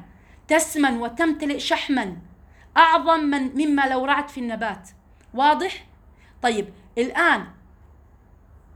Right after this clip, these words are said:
أين يكون قتل يأجوج ومأجوج؟ في أي مكان؟ أين يكون قتلهم؟ نفس المكان اللي يقتل فيه المسيح الدجال، عند بيت المقدس،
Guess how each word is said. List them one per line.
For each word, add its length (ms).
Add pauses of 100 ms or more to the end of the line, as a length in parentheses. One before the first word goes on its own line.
(440)
أين 300
يكون 300
قتل 320
يأجوج 380
ومأجوج؟ 360
في 260
أي 120
مكان؟ 500 (400)
أين 180
يكون 340
قتلهم؟ 640 (840)
نفس 380
المكان 540
اللي 160
يقتل 380
فيه 400 (120)
المسيح 440
الدجال، 520 (2500)
عند 220
بيت 280
المقدس، 640